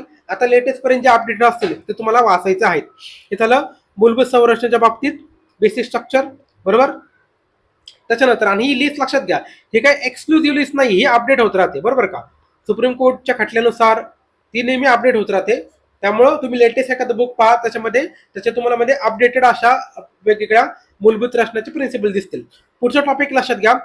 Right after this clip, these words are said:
संघराज्य वैशिष्ट्ये. आता संघराज्य म्हणजे काय, आपलं फेडरल स्ट्रक्चर. तर फेडरल स्ट्रक्चरची कन्सेप्ट काय आहे, इंडियाचं आणि बाकीच्या फेडरलिझम मध्ये काय फरक आहे, बरोबर का? तर ते तुम्हाला कन्सेप्च्युअली वाचायचे, याच्यावर जास्त प्रश्न विचारला नाही जातो, हार्डली एखादा एक प्रश्न विचारला जातो,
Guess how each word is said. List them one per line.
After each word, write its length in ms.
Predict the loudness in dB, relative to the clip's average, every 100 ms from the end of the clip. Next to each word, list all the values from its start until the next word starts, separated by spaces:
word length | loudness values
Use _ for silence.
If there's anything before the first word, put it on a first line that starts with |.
| -10 _
संघराज्य 520 | 0 0 4 4 6 4
वैशिष्ट्ये. 520 | 4 2 -8 -10 -14 -16 _ _
आता 140 | -6
संघराज्य 480 | 0 0 4 2 2
म्हणजे 200 | 0 0
काय, 140 | 0 -2
आपलं 180 | 0
फेडरल 320 | 0 2 2 -4
स्ट्रक्चर. 320 | -4 -12 -12 -12 _ _
तर 40 | -4
फेडरल 280 | 0 4 2
स्ट्रक्चरची 380 | 0 -2 -4
कन्सेप्ट 440 | 0 -2 0 -6 0
काय 200 | 0 0
आहे, 40 | -6 -20 -20 _
इंडियाचं 360 | 0 2 2
आणि 140 | 2 0
बाकीच्या 400 | -4 -4 -2 0
फेडरलिझम 480 | 0 0 -2 -2 -2
मध्ये 200 | -4 -2
काय 120 | -2
फरक 260 | 0 -2 -2
आहे, 140 | -6 -6 _ _ _
बरोबर 220 | 4 4
का? 140 | 2 -6 -10 _
तर 60 | -10
ते 100 | -8
तुम्हाला 220 | -4 -4
कन्सेप्च्युअली 560 | 0 -2 0 -4 -2 4
वाचायचे, 460 | 4 4 0 2 -2 -4 _ _
याच्यावर 240 | 0 0 2
जास्त 200 | 0 0
प्रश्न 260 | -6 -6
विचारला 320 | -4 -2 -2
नाही 140 | 0 0
जातो, 200 | 0 -2
हार्डली 320 | -2 0 0
एखादा 200 | 0 -2
एक 80 | -4
प्रश्न 200 | -6 -6
विचारला 240 | -4 -2
जातो, 340 | -2 -2 -4